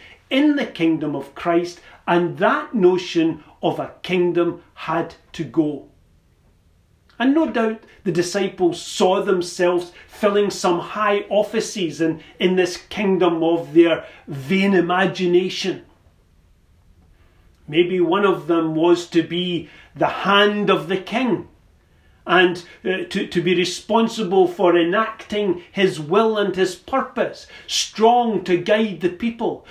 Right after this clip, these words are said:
Another was to be a foot, fleet of foot, who would, who would carry the commands of, of the king to, to his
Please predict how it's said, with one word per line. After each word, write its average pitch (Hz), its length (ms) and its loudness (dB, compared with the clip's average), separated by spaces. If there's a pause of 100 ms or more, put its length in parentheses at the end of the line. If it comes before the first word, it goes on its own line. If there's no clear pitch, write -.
(100)
Another 240 440 2
was 190 200 -2
to 214 100 -2
be 208 180 -2
a 202 80 4
foot, - 520 -2
fleet - 400 0
of 262 120 -6
foot, - 520 -2
who 226 160 0
would, 226 240 -2 (180)
who 233 280 0
would 214 260 -2 (240)
carry 269 520 0
the 196 140 -2
commands 226 760 0
of, 202 240 0 (160)
of 208 220 -2
the 208 100 2
king 240 560 -2
to, 214 280 0 (140)
to 226 160 2
his 214 320 0